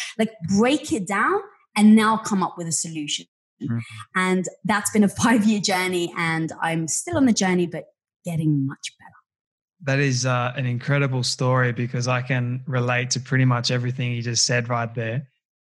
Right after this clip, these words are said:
Speaker 2: Uh, in twenty seventeen, I started running, and I, people so-, sort of started noticing with me as well that I, I started losing weight.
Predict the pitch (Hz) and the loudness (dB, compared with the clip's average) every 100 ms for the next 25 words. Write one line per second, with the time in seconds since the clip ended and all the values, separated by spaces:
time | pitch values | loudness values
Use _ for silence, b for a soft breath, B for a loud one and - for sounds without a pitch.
0 | _ - 117 117 117 - 123 120 131 127 | _ -4 -2 -2 -4 -2 -2 0 2 2
1 | - 139 143 139 131 120 117 127 131 - | 2 2 2 2 2 0 -2 -4 -4 -6
2 | 131 123 123 120 120 120 120 131 - - | -4 0 0 0 0 -2 -4 -6 -10 -8
3 | - 127 123 117 123 123 113 101 _ _ | -2 0 0 -2 -2 -4 -6 -10 _ _
4 | - 123 117 117 117 117 113 - - _ | -4 -2 -2 -4 -6 -6 -4 -6 -8 _
5 | _ _ - 131 127 123 123 - _ _ | _ _ -4 0 2 2 -2 -8 _ _
6 | 151 156 156 143 - 147 147 - 143 131 | 0 4 4 2 2 0 0 0 -2 0
7 | 135 131 131 135 131 139 127 117 123 127 | 0 0 2 2 2 2 0 0 0 0
8 | 120 120 123 127 123 123 123 - 127 123 | 0 0 0 2 0 -2 -4 -10 -4 -2
9 | 131 127 120 123 120 120 117 113 127 | 0 0 0 -2 -2 -4 -4 -2 -2